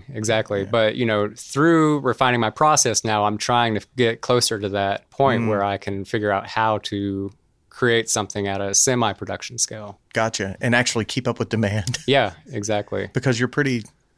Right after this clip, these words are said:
Speaker 2: pretty sold out, aren't you?
Speaker 1: Yeah, I mean, I'm, like, working on orders from two thousand nineteen still.
Speaker 2: Really?
Speaker 1: So
Speaker 2: And you're working as hard as you can, aren't you?
Speaker 1: Yeah, yeah. I mean,
Speaker 2: Yeah.
Speaker 1: forty, sixty, eighty, hundred hours a week.
Speaker 2: Really?
Speaker 1: Yeah. I'm,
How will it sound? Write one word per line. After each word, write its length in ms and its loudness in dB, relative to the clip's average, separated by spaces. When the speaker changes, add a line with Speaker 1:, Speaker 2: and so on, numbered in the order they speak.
Speaker 2:
pretty 160 -2
sold 300 2
out, 300 4
aren't 260 -2
you? 80 4
Speaker 1:
Yeah, 360 2
I 40 0
mean, 180 4
I'm, 360 0
like, 260 0
working 260 0
on 80 0
orders 260 2
from 140 -4
two 140 -2
thousand 280 0
nineteen 420 -4
still. 440 -6
Speaker 2:
Really? 400 0
Speaker 1:
So 160 -6
Speaker 2:
And 120 4
you're 100 4
working 240 2
as 100 -2
hard 180 -2
as 100 -6
you 80 -14
can, 280 -6
aren't 220 -8
you? 60 2
Speaker 1:
Yeah, 160 0
yeah. 200 0
I 40 -6
mean, 320 -2
Speaker 2:
Yeah. 80 -8
Speaker 1:
forty, 380 -2
sixty, 320 -2
eighty, 260 0
hundred 320 -2
hours 240 0
a 60 -6
week. 260 -6
Speaker 2:
Really? 460 -2
Speaker 1:
Yeah. 220 -8
I'm, 300 -8